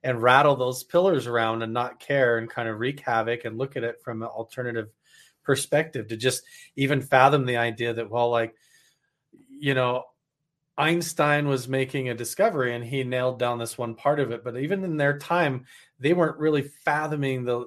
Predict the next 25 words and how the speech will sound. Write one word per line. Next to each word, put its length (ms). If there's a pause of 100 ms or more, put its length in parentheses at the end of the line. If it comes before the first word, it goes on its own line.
this 420 (400)
reservoir 580
of 140
dark 340
matter 520
that, 180 (240)
uh, 80 (200)
that 280
even, 300
like, 200
the 80
Hadron 400
Collider 460
at 60
cern 340
and 80
those 160
guys 300
are 200 (440)
uncovering. 720
And 200 (300)
he 100
didn't 160
understand 560
the 160